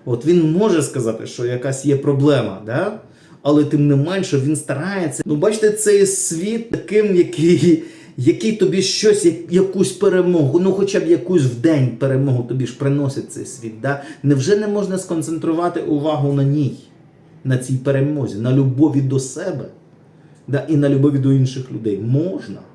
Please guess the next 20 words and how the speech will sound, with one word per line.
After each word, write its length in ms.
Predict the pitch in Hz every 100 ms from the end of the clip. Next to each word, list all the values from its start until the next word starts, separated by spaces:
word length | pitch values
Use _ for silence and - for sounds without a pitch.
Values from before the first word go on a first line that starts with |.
| - -
Так 220 | 135 -
можна 540 | 147 156 151 113 110
робити. 420 | 113 107 - - -
Також, 360 | 139 214 220 - 147
е, 260 | 139 131 -
не 640 | 139 127 127 135 165 160 123
дуже 500 | 156 185 180 175 127 110
бажано 500 | 117 175 156 131 131
приїжджати 640 | 123 143 131 131 160 160 135 - 165
тим, 380 | 175 208 214
хто 540 | - - - 143 170 160
живе 420 | 117 123 117 156 156
іще 260 | 147 -
по-українськи, 480 | 151 143 135 143 135
дуже 240 | 139 139 135
не 280 | 143 175
підготовлені 760 | 170 156 131 135 160 156 147 131
до 160 | 123
переїзду. 600 | 123 139 131 127 117 98
Да? 120 | 95